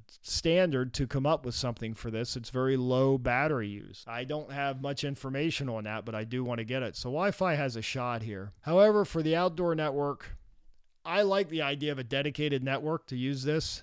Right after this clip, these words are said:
I think it'd be good competition for the carriers. Everyone just expects the carriers to really, you know, take over and dominate. And they're working towards it. Verizon, A T and T, they're working it,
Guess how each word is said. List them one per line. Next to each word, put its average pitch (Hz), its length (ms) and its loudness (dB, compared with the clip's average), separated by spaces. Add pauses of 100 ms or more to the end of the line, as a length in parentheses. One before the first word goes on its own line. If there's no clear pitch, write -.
I 131 140 -2
think 151 180 0
it'd 139 160 -2
be 139 100 -2
good 143 200 -2
competition 147 640 0
for 143 160 -6
the 135 80 -6
carriers. 147 600 -4
Everyone 175 340 8
just 147 240 4
expects 143 400 0
the 120 80 -4
carriers 135 640 0
to 117 180 -2
really, 113 440 2 (380)
you 170 140 0
know, 110 280 -4 (260)
take 139 260 0
over 131 240 0
and 113 140 -8
dominate. 120 500 0 (260)
And 214 140 -2
they're 233 100 4
working 233 340 4
towards 113 340 -6
it. 117 100 -14
Verizon, 131 580 -2
A 127 140 -2
T 131 220 -6
and 123 160 -6
T, 131 260 -2
they're 117 160 -2
working 131 320 -2
it, 117 140 -8